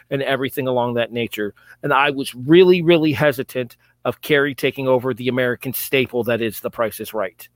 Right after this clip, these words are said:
He has done more than a service-, serviceable job in carrying on the legacy of the show. The problem is, is the legacy of the show is now tainted by He Who Shall Not Be Named and the scandals that came with him. For me,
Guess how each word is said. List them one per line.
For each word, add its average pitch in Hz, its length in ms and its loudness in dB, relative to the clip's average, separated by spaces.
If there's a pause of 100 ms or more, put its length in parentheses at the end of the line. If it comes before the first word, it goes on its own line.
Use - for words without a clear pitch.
(340)
He 160 220 2
has 156 180 2
done 160 260 2
more 160 460 4
than 139 160 2
a 135 60 0
service-, 131 440 -2 (260)
serviceable 147 640 0
job 127 300 2
in 120 120 -2
carrying 131 440 0
on 123 160 -2
the 123 100 -2
legacy 123 440 -6
of 110 100 -6
the 117 80 -6
show. 113 500 -2 (380)
The 143 100 2
problem 160 540 4
is, 123 220 -4
is 117 120 -10
the 135 100 0
legacy 139 400 -2
of 123 80 -2
the 123 60 -6
show 127 400 0
is 123 160 -6
now 113 300 -4
tainted 127 560 -2
by 117 160 -2
He 135 220 -8
Who 117 120 -8
Shall 117 260 -4
Not 113 280 -4
Be 117 120 -10
Named 117 520 -4 (120)
and 113 160 -10
the 110 60 -10
scandals 117 520 -8
that 113 180 -4
came 110 260 -8
with 127 200 -4
him. 95 300 -10 (840)
For 147 200 0
me, 165 400 4